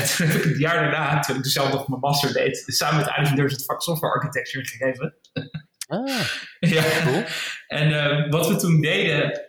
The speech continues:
Speaker 1: dat was heel cool, is we lieten me-, want ik ergerde me eraan dat eigenlijk iedereen op de universiteit gewoon geen idee had van, eh, eh, software engineering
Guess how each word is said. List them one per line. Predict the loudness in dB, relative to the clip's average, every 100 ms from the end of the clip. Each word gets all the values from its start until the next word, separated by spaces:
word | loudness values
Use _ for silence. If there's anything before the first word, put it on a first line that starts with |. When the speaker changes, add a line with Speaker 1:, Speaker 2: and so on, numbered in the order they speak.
| -6
Speaker 1:
dat | -4 0
was | 0 0 -6 _
heel | -2 2 4 4 2
cool, | 2 4 2 0
is | -4 -2 0
we | 2 2
lieten | 4 2 2 2 2
me-, | 2 0
want | 0 0 0
ik | -4 -2
ergerde | 0 2 2 2
me |
eraan | 2 2 2
dat | 0
eigenlijk | 0 2 0
iedereen | -2 -2 0
op | -2
de | -2 -2 0 4
universiteit | 6 6 2 2 0 -2
gewoon | 0 -2 -4
geen | -2 -2 0 2
idee | 2 2 2
had | 2 -2 -8 -10 -20 _ _ _ _ -10
van, | -4 2 2 2 2 0 -2 -6
eh, | -6 -4 -2 -2 -4 -6
eh, | -6 -4 -4 -4 -6 -4
software | 0 0 0 0
engineering | 0 0 0 0 0 0 0 -2